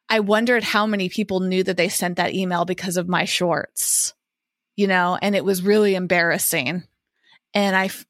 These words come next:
it was like, they probably wouldn't do that to a guy. And then I was the only girl in the team. And I remember there was some, I don't remember the details precisely, but there was some, like,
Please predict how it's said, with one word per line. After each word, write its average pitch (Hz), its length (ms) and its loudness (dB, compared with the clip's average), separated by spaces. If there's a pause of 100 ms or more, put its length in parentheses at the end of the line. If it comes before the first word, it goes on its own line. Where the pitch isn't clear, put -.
(100)
it 214 100 4
was 208 240 2
like, 190 420 0 (340)
they 214 140 4
probably 208 460 2
wouldn't 190 320 2
do 185 120 2
that 180 220 2
to 185 140 2
a 185 80 4
guy. 175 560 0 (640)
And 233 160 4
then 226 100 2
I 226 120 2
was 254 160 0
the 240 80 4
only 233 240 2
girl 202 300 2
in 196 100 0
the 185 80 0
team. 285 400 0
And 196 80 0
I 180 120 2
remember 202 840 0 (640)
there 220 180 2
was 220 180 2
some, 302 600 0 (420)
I 220 100 -4
don't 254 120 0
remember 285 240 2
the 262 140 0
details 247 600 0
precisely, 233 840 0
but 214 220 -4
there 214 100 2
was 208 160 0
some, 269 420 0
like, 202 440 0